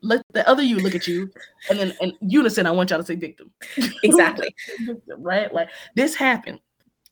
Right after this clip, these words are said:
Speaker 2: Get
Speaker 1: We know
Speaker 2: Olivia
Speaker 1: that.
Speaker 2: Benson on the phone. Yes.
Speaker 1: Right?
Speaker 2: Yes.
Speaker 1: Like, boom, boom. Right? Like,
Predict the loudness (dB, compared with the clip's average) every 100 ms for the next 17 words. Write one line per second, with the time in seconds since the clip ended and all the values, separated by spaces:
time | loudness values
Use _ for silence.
0 | 2 6 6 4 2 4 2 2 0 0
1 | -2 0 2 2 0 -2 -4 -4 -2 2
2 | 4 4 4 4 6 6 4 -2 -4 8
3 | 8 10 8 8 8 8 4 0 -8 -12
4 | -4 0 0 0 -6